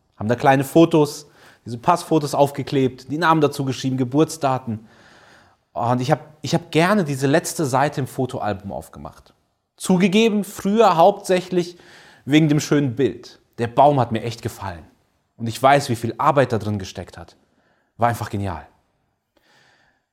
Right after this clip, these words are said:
Aber als ich, als ich älter geworden bin, da gab es so einen, so einen entscheidenden Moment, als Stammbäume auch für mich interessant wurden. Ich war während meinem Zivildienst in Darmstadt bei adra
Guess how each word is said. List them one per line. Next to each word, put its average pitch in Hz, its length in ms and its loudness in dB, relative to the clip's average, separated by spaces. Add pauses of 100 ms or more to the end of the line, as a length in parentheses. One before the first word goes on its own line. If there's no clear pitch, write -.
(240)
Aber 139 160 4
als 175 180 2
ich, - 300 -6 (1040)
als 123 140 -4
ich 131 160 -6
älter 175 280 0
geworden 107 420 2
bin, 135 160 -2
da 135 80 2
gab 131 280 0
es 165 120 -8
so 156 80 -2
einen, 139 200 -2 (400)
so - 120 -6
einen 139 80 -4
entscheidenden 175 520 2
Moment, 151 640 2
als 143 400 -2
Stammbäume 175 640 0
auch 143 160 0
für 139 160 -2
mich 160 520 0
interessant 131 640 -4
wurden. 87 400 -10 (2000)
Ich 131 120 -2
war 208 160 4
während 214 160 2
meinem 175 160 4
Zivildienst 165 880 -2 (500)
in 131 160 -2
Darmstadt 147 560 0
bei 120 180 -2
adra 135 600 -4